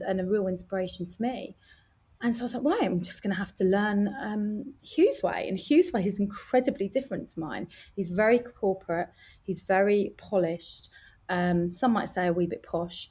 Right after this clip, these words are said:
and in a good way, and very, and very businesslike. And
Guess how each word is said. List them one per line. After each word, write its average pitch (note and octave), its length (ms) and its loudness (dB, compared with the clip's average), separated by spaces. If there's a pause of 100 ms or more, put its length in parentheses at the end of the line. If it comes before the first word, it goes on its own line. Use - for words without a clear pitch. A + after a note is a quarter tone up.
(300)
and G3+ 320 6
in G3+ 120 4
a F#3+ 60 6
good F#3 220 2
way, G#3+ 300 -2 (260)
and B3+ 160 4
very, B3+ 320 4
and A#3+ 120 2
very B3+ 160 6
businesslike. - 840 2 (800)
And C4 380 8